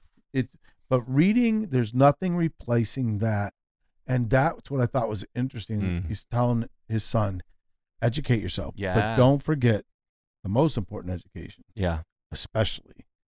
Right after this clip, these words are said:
Speaker 2: Yeah.
Speaker 1: is your spiritual education."
Speaker 2: Yeah. Can I add one thing with the Bible reading? Uh, I've
Speaker 1: Of
Speaker 2: heard
Speaker 1: course.
Speaker 2: this, and it's been useful. If you are reading a lot and you feel like it's rote, something that's helped me, and I know I, I more heard it from other people, is just switching up your version of the Bible.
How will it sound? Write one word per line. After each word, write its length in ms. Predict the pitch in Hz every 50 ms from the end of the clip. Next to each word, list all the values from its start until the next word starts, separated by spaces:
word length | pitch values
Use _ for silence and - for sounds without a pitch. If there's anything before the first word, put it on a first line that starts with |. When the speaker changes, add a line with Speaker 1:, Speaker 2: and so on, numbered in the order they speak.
| _ _ _ -
Speaker 2:
Yeah. 120 | 87 85
Speaker 1:
is 100 | 104 95
your 100 | 104 92
spiritual 440 | - - - 123 110 95 - - 85
education." 500 | 82 - - - - 87 85 - - - _ _ _ _
Speaker 2:
Yeah. 120 | 90 87 82 _ _ _ _ _
Can 80 | - 196
I 40 | 302
add 220 | 254 156 135 131 110
one 160 | 117 120 113
thing 140 | - 123 110
with 120 | 104 -
the 60 | - 85
Bible 280 | - 92 98 95 92
reading? 420 | 90 90 90 87 90 90 87 90 - -
Uh, 200 | 101 92 90 87 -
I've 160 | 110 120 -
Speaker 1:
Of 40 | 123
Speaker 2:
heard 140 | 131 135 143
Speaker 1:
course. 140 | 147 170 131
Speaker 2:
this, 220 | 127 131 131 - -
and 80 | 104
it's 80 | 98 -
been 200 | - 104 95 92
useful. 500 | 98 107 101 - - 98 90 87 - - _ _ _ _ _ _ _ _ -
If 260 | 113 117 - - -
you 220 | 113 110 104 95 -
are 200 | 98 107 113 107
reading 320 | 98 104 110 107 101 95
a 60 | 92 92
lot 380 | 92 95 104 113 120 - - -
and 100 | 98 95
you 60 | 90
feel 160 | - - 98
like 140 | 98 92 -
it's 180 | 98 - - -
rote, 320 | 95 98 110 - - _ _ _ _ _ _ _ -
something 260 | - - - - 110
that's 160 | 101 90 -
helped 200 | - 101 - -
me, 180 | 101 104 104 101
and 100 | 95 95
I 60 | 98
know 400 | 98 98 98 98 92 92 90 -
I, 120 | - 90 87 85 90 - - -
I 40 | 87
more 240 | 92 95 101 107 92
heard 120 | 87 95 87
it 60 | -
from 100 | - 92
other 120 | 87 87 87
people, 480 | - 110 113 - - - - - - - - - - -
is 140 | 101 92
just 180 | - - - -
switching 320 | - 117 107 - - 107
up 120 | 101 - -
your 120 | 98 90
version 260 | 85 92 92 82 92
of 60 | 87 80
the 80 | 87
Bible. 400 | 85 85 85 90 - - - -